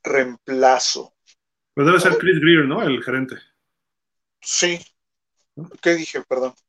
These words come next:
Speaker 2: No, es que tiene escrito ahí Refugio Justin, pero
Speaker 1: ¿Justin Here? Sí,
Speaker 2: Justin.
Speaker 1: yo creo que debe ser Chris.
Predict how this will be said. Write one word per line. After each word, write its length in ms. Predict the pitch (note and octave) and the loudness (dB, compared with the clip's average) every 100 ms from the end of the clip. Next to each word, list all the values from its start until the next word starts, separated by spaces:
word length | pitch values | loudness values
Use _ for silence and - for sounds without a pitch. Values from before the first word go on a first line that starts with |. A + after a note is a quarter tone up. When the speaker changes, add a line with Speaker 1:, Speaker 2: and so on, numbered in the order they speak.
| - | -8
Speaker 2:
No, 200 | D3+ F#3 | -2 -2
es 60 | |
que 160 | F#3 E3+ | 0 -2
tiene 360 | C3+ - D3+ | -2 0 0
escrito 280 | D#3 D#3 D#3 | 2 2 2
ahí 80 | D#3 | 2
Refugio 480 | C#3+ - C#3 C#3+ B2 | 0 -2 -4 -2 -2
Justin, 540 | C3 D3+ - C3 B2 | -2 -4 -4 -6 -6
pero 340 | B2 A#2 A#2 - _ _ _ _ - | -10 -12 -14 -18 _ _ _ _ -20
Speaker 1:
¿Justin 280 | D3 - | -16 -10
Here? 340 | D3 - D#3 A3+ - _ _ _ _ _ _ _ _ _ _ _ _ _ _ _ _ | -12 -10 -10 -12 -14 _ _ _ _ _ _ _ _ _ _ _ _ _ _ _ _
Sí, 160 | - F#3+ | -6 -2
Speaker 2:
Justin. 100 | F#3 | 2
Speaker 1:
yo 100 | F#3 | 2
creo 140 | F#3 | 2
que 80 | F3 | 0
debe 100 | D#3+ | 0
ser 200 | - D#3+ | -2 -6
Chris. 420 | - D3+ D3+ - | -4 -4 -4 -14